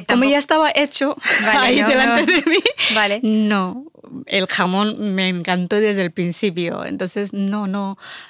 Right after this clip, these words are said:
Speaker 1: no tengo, no, no hay platos que me chocaba tanto tampoco.
Speaker 2: Ujú.
Speaker 1: Hombre, los caracoles, eh, un poquito sí, a lo mejor, pero
Speaker 2: Porque allí no se comen caracoles.
Speaker 1: No,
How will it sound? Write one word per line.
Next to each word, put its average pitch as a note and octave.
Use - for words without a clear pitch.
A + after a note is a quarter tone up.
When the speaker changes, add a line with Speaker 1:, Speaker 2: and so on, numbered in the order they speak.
Speaker 1:
no G3+
tengo, G3
no, F#3
no F3+
hay F#3
platos F#3
que F#3
me E3+
chocaba E3+
tanto D#3+
tampoco. E3+
Speaker 2:
Ujú. G3+
Speaker 1:
Hombre, G3
los G3
caracoles, A3+
eh, G#3
un G#3
poquito B3
sí, -
a E3+
lo E3
mejor, E3
pero F3
Speaker 2:
Porque E3
allí G3+
no G#3
se F#3+
comen E3
caracoles. D#3
Speaker 1:
No, D3